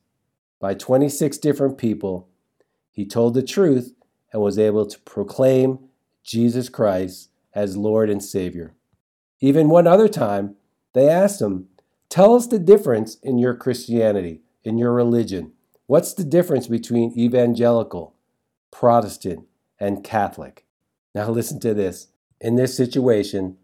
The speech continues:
Pete actually broke two laws. He had an item which was illegal, and he did not have the proper visa to preach the gospel.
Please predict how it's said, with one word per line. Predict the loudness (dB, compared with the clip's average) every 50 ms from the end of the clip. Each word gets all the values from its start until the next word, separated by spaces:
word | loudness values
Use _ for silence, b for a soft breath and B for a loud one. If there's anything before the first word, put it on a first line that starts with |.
| _ _ _ _ _ -2
Pete | 2 4 4 4 4
actually | 2 0 0 0 0 -2 -2 -2 0
broke | 0 2 0 0 0 -4 -6 -2
two | 2 2 4
laws. | 4 4 4 2 -2 -4 -8 -14 -20 _ _ _ _ _ _ _ _
He | _ 0 4
had | 6 6 6
an | 4 2 -2 2
item | 4 6 6 6 6 4 2 0 -2 -6 _ _ _ _
which | -6 -6 -4 -2
was | -2 -2 0 0
illegal, | -2 -2 0 0 0 0 0 0 -2 -2 -2 -6 _ _ _ _ _ _ _ _ _ _
and | -2 0 2
he | 2 0
did | 0 0 0 2
not | 2 2 4 4
have | 4 4 4
the | 2 0
proper | -2 2 2 2 2 2 0 -2 -4
visa | -2 2 2 4 4 2 2 0 0 0 0 -2 -4 -8 _ _ _
to | -18 -18 -12
preach | -6 -2 -2 -2 -2 -4 -8
the | -6
gospel. | -4 -2 -2 -2 -4 -6 -8 -14 -16 -16 -16